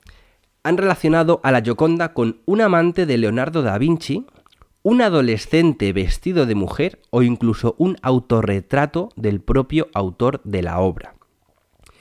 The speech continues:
¿Que por qué? ¿Que cómo se llega a esa teoría?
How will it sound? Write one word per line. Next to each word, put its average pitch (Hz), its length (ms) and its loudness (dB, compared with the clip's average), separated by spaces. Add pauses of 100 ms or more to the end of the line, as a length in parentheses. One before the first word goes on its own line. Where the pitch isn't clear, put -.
(500)
¿Que 147 80 2
por 143 220 4
qué? 190 280 6
¿Que 123 140 0
cómo 165 200 4
se 156 180 0
llega 160 320 0
a 147 100 -4
esa 147 240 0
teoría? 143 540 2